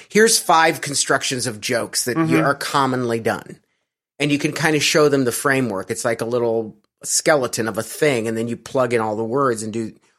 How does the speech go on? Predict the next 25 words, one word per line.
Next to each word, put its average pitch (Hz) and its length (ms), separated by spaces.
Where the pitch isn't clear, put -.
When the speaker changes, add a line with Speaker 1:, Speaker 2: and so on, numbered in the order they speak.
Speaker 1:
all 127 220
of 113 100
that. 127 340
But 151 220
that's, 170 540
that's 156 520
to 143 80
me 151 160
is 120 180
the 113 240
operative 120 520
word 113 360
that's 104 160
kind 117 220
of 98 140
bad, 113 280
is 104 140
it's 104 180
plug 117 460
in. - 280
It's 117 200
Speaker 2:
Mm-hmm. 131 80
Speaker 1:
like, 120 220
it's 127 260
not, 131 420